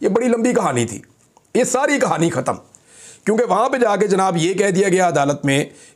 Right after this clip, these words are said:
कि क्योंकि तरामीम आ चुकी हैं नैब कवानीन के हवाले से, लिहाजा जनाब एनआरओ टू मुकम्मल है, तो ये केस अब वापस कर दिया जाए। तो उसकी जनाब तैयारी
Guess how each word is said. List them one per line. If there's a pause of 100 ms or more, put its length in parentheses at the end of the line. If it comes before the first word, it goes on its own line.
कि
क्योंकि (160)
तरामीम (100)
आ
चुकी
हैं
नैब
कवानीन
के
हवाले
से, (380)
लिहाजा
जनाब
एनआरओ
टू
मुकम्मल
है, (280)
तो
ये
केस
अब
वापस
कर
दिया
जाए।
तो
उसकी
जनाब
तैयारी